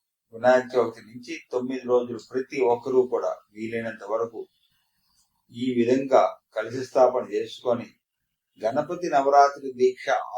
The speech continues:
ఆరంభించుకుని, తొమ్మిది రోజులు చేసి, తొమ్మిదో రోజు నాడు మీకు కలిగితే గణపతి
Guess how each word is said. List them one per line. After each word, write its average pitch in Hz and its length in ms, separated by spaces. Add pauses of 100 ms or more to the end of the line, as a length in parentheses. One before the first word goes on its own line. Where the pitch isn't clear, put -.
ఆరంభించుకుని, 123 840 (380)
తొమ్మిది 120 360
రోజులు 123 340
చేసి, - 320 (1120)
తొమ్మిదో 160 380 (120)
రోజు 127 280
నాడు 139 260 (440)
మీకు 107 260 (140)
కలిగితే 127 480 (360)
గణపతి 113 400